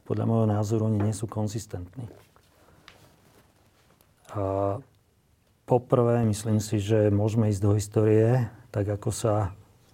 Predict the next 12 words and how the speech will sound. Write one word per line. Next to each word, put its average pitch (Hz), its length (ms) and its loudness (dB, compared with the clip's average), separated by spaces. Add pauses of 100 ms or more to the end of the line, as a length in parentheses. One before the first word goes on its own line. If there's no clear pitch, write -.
(440)
dokážeme 104 480 0
poučiť 104 480 -2
my, 104 160 2
aj 101 80 0
oni 95 120 -2
sa 110 120 -4
dokážu 104 480 -4
poučiť. 110 520 0 (600)
Mm, 139 480 -8 (560)
zoberme 104 400 0
si, - 180 -4
že 98 300 -2